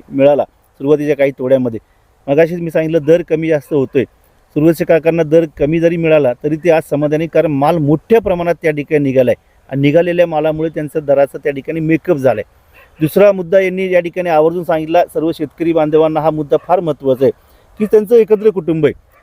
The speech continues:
वीस जणांचं एकत्र कुटुंब आजच्या दोन हजार चोवीस सालामध्ये ते एकत्र त्या ठिकाणी सांभाळत आहे.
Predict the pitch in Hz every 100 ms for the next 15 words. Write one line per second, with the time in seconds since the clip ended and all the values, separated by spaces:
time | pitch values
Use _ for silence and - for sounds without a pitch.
0 | _ 131 160 247 226 208 202 202 - 196
1 | 196 185 170 165 175 170 170 - - 156
2 | - 175 160 143 151 160 160 147 151 160
3 | 156 151 147 147 151 156 165 143 151 143
4 | 139 143 135 143 160 - 127 120 113